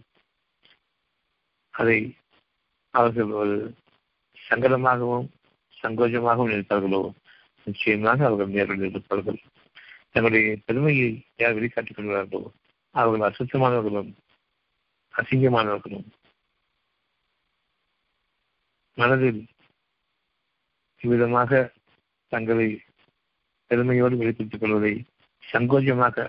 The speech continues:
நினைக்க வேண்டும். அப்படிப்பட்டவர்களுக்கு அவர்களுடைய புலன்கள் அவ்வளவும் தூய்மையானவையாக இருக்கின்றன.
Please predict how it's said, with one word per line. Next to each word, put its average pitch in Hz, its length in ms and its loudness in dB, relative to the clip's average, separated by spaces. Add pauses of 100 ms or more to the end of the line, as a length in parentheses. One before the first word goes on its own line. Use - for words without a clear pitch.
(120)
நினைக்க 104 340 -4
வேண்டும். 98 340 -14 (1900)
அப்படிப்பட்டவர்களுக்கு 120 1120 0 (920)
அவர்களுடைய 107 500 0 (320)
புலன்கள் 117 500 -2 (100)
அவ்வளவும் 123 640 -2 (260)
தூய்மையானவையாக 107 760 0
இருக்கின்றன. 95 480 -8